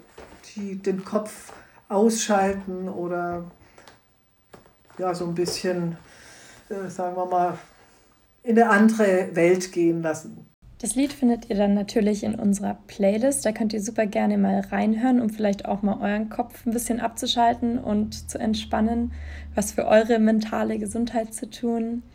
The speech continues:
Speaker 2: Und damit sind wir auch schon am Ende der Folge. Wir hoffen, euch hat die Folge gefallen und sie hat euch vielleicht ein bisschen Klarheit über das Thema verschaffen können. Und vor allem bei dir, Walburga, wollen wir uns ganz herzlich bedanken, dass du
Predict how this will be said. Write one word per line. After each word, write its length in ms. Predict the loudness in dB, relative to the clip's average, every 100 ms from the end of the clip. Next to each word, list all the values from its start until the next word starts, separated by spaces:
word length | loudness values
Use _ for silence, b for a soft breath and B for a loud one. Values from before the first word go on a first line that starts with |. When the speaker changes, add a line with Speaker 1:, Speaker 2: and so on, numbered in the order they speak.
| b b b b b -2
Speaker 2:
Und 240 | 2 4 6
damit 220 | 4 2
sind 160 | 0
wir 120 | 0 -2
auch 60 |
schon 180 | -2 0
am 200 | 0 -4 -4
Ende 340 | 0 2 2
der 140 | 0 -4
Folge. 460 | -2 -2 -2 -4
Wir 120 | -4
hoffen, 260 | -4 -4 -4
euch 420 | -2 -4 -6 -8
hat 120 | -10 -8 -16 -16 -16 -18
die 80 |
Folge 300 | -4 -4 -2
gefallen 560 | -6 -8 0 4 4 2
und 100 | -2
sie 80 | -4
hat 100 | -6
euch 120 | -6
vielleicht 240 | -6 -4
ein 80 | -4
bisschen 320 | -4 -4 -6 -8 -6
Klarheit 360 | -2 0 0
über 140 | -2 -6
das 160 | -6
Thema 260 | -2 0 0
verschaffen 440 | -2 -6 -6 -6 -6
können. 400 | -2 0 -2 B B B B B B
Und 120 | -4 0
vor 140 | 2
allem 260 | 4 4 4
bei 100 | 2
dir, 260 | 2 2
Walburga, 600 | 2 0 -2 -2 0 0
wollen 220 | 2 0
wir 60 | 0
uns 280 | 0 -2 -2
ganz 320 | -2 0 0
herzlich 360 | -4 -4 -10 -10
bedanken, 540 | -4 -2 -2 -2 -2
dass 220 | -2 -4
du 400 | -4 -2 0 -2